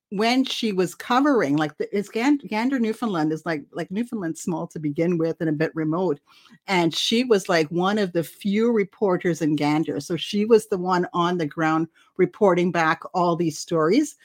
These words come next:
And I love what, how she quoted it, like, her first line, if not her first, like, close to her first week being there, she's like, "I'm Janet Mosher from Rogers T V. I'm new. It's my first day."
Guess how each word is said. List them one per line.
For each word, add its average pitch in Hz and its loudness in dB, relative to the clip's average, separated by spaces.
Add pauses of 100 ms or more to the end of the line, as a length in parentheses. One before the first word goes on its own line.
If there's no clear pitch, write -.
(280)
And 202 2
I 190 6
love 240 4
what, 247 8
how 233 6
she 240 0
quoted 175 6
it, 135 0
like, 147 0
her 185 0
first - 6
line, 190 2
if 196 -2
not 196 2
her 170 0
first, 190 -2
like, 160 -4
close 196 -4
to 175 -2 (320)
her 185 0
first 208 4
week 196 -2
being 190 0
there, 185 -2
she's - -6
like, 151 -2 (300)
"I'm 262 6
Janet 226 2
Mosher 190 2
from 185 0
Rogers 185 4
T 202 0
V. 151 0 (560)
I'm 185 0
new. 226 4 (240)
It's 180 -4
my 180 -2
first 180 -2
day." 165 0